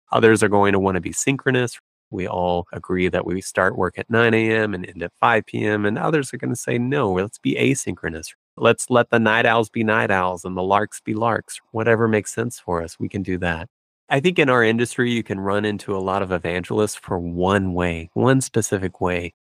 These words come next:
Like, "You must be co-located. You must pair program in person. You must blah, blah, blah." If you step back and really start investigating all these different companies, you can see that there are lots of teams succeeding with wildly different modalities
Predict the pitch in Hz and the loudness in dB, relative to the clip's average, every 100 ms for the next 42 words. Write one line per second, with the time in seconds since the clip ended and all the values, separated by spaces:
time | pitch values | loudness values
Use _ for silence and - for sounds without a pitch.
0 | _ - - 131 135 151 147 - 120 - | _ -20 -12 -4 0 2 2 0 -2 2
1 | 104 101 92 90 87 87 117 131 139 127 | 2 2 0 -2 -2 -2 -4 0 0 -2
2 | - - 110 - 110 104 101 95 87 - | -8 -4 -2 4 6 6 6 4 2 0
3 | 95 - 90 87 104 156 143 - - 127 | 0 0 -4 -2 0 0 0 -6 -8 0
4 | 123 117 117 107 98 90 82 76 _ _ | 4 6 6 4 4 -2 -4 -10 _ _
5 | _ - 131 131 127 - 139 131 110 117 | _ 0 2 4 2 2 0 2 0 0
6 | - 101 95 95 110 98 98 92 98 95 | -4 -6 -4 -4 -2 0 0 0 2 2
7 | 107 87 90 - 98 98 95 92 87 90 | 0 0 0 0 -2 0 2 0 -2 -10
8 | - 87 101 95 117 107 117 120 110 120 | -8 -4 -4 -2 -4 -4 -2 -2 -2 0
9 | 113 104 - 110 107 101 98 104 107 - | 4 2 2 4 4 4 2 4 2 0
10 | 113 - 101 110 123 131 110 - - 101 | -6 -4 -4 -2 -2 -4 -6 -6 -4 -2
11 | 107 127 147 - - 98 90 95 95 104 | 0 0 -4 -8 -2 0 2 2 4 4
12 | 110 104 98 90 87 95 90 85 85 82 | 4 2 -2 -2 -2 -4 -6 -6 -4 -2
13 | 82 80 80 - | -4 -8 -12 -16